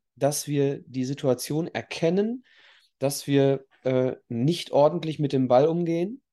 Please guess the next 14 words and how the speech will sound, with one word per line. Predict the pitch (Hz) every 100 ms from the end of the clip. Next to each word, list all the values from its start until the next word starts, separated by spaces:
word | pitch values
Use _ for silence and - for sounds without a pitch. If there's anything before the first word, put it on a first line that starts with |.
| _
nicht, | 120 160 - -
äh, | 135 135
kein, | 147 151 156
kein | 156 113
ordentliches | 139 175 160 151
Positionsspiel | 147 156 147 139 160 220 - 233 214
haben | 196 196 233 269 _ _ _ _ _ _
und | 156 156 151 -
seit | 131 143 139
zwei | 143 143 160 -
Spielen | - 165 160 160
keine | 165 139 135
Torchancen | 165 175 127 117 117
kreieren. | - 117 113 139 196